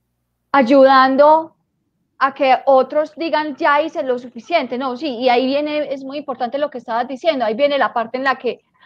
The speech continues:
a nosotros como, como voceros, en alguna medida de las otras especies, nos toca estar presionando, y muchas veces presionando en cosas que no nos gusta hacer, como el lobby político, como toda esa parte,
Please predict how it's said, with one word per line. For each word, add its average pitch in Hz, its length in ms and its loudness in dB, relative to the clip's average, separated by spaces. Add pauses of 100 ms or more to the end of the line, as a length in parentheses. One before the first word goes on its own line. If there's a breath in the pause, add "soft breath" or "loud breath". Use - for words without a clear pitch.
(140 soft breath)
a 240 120 4
nosotros 247 760 -4 (340)
como, 240 640 2 (260)
como 240 320 2
voceros, 269 840 4
en 254 140 -6
alguna 247 320 -4
medida 254 480 -2
de 269 80 -4
las 240 180 0
otras 240 240 -6
especies, 254 400 -2
nos 240 220 -6
toca 226 240 -4
estar 269 340 -2
presionando, 233 680 -2 (260 loud breath)
y 269 120 2
muchas 262 280 2
veces 311 220 -2
presionando 240 520 2
en 269 100 -2
cosas 285 320 0
que 262 100 2
no 226 100 2
nos 247 180 -2
gusta 285 240 -2
hacer, 330 460 4
como 262 280 2
el 247 80 0
lobby 233 240 4
político, 320 880 2
como 247 260 -2
toda 247 340 0
esa 277 220 -6
parte, 269 540 2